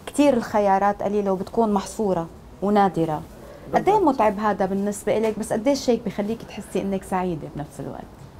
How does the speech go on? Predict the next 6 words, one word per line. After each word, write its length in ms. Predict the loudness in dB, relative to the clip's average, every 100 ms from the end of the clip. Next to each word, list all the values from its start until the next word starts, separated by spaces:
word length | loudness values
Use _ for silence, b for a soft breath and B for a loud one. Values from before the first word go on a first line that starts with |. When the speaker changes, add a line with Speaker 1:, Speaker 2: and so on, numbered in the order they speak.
| -10 -6
Speaker 2:
آه، 560 | -4 -4 -6 -6 -8 -6
هو 180 | -4 -4
ب-، 40 | -6 -2
آه، 260 | 0 0
شوفي، 440 | 0 -6 -4 -4 -4
آه، 520 | -4 -4 -2 -4 -6